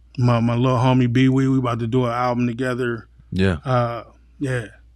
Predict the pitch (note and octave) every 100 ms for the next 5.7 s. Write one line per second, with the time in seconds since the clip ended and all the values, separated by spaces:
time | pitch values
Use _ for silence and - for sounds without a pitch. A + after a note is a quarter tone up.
0 | _ _ - G#2 G#2 E2+ C#2+ - - C#3+
1 | - - D#3+ D#3 A2+ A2 G#2 - - -
2 | - - D#3+ - C3+ - G#2+ - G#2 G#2
3 | G2+ F#2 A2 G#2 G2+ G2+ G#2 G#2 G#2+ A2
4 | - A#2 G2 - - - - - A#2 C3
5 | B2 A#2 A2 - F#2+ F2+ E2